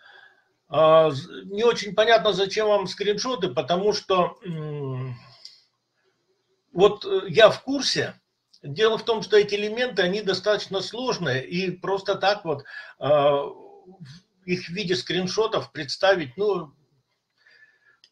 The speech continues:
можно, но, а, смысла большого нет, потому что тот же вот, э, скажем, тест.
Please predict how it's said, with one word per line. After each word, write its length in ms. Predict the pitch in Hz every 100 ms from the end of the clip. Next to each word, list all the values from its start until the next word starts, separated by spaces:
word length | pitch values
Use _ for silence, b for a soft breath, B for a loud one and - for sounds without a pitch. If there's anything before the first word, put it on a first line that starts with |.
| _ _
можно, 420 | 139 220 233 185 170
но, 420 | 196 175 156 -
а, 640 | - 160 - - 202 -
смысла 460 | - 220 240 190 156
большого 440 | 165 - 180 160
нет, 320 | 180 220 202
потому 360 | 160 139 160 175
что 340 | - 160 151 123 B _ -
тот 220 | 190 202 135
же 80 |
вот, 260 | 156 160 -
э, 380 | - 156 147 139
скажем, 480 | - 175 139 165 127
тест. 380 | 175 - -